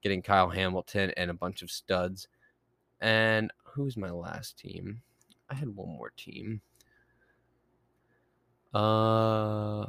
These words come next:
let me look, let me look, guys. I don't look at my notes enough. What the heck? Oh,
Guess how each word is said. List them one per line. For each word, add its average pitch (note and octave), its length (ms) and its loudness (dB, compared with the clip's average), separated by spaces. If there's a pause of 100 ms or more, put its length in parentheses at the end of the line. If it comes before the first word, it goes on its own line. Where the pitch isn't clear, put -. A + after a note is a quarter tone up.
(160)
let - 100 -12
me G#2 160 -8
look, - 100 -16 (100)
let - 20 -14
me G#2 140 -10
look, - 140 -16 (120)
guys. G#2+ 340 -12 (640)
I G2+ 60 -10
don't G2+ 220 -8
look G#2+ 200 -8
at F#2+ 60 -2
my F#2 160 -2
notes F2+ 420 -6
enough. - 380 -10 (3750)
What - 160 -12
the C3+ 80 -8
heck? - 320 -12 (1600)
Oh, C3 220 12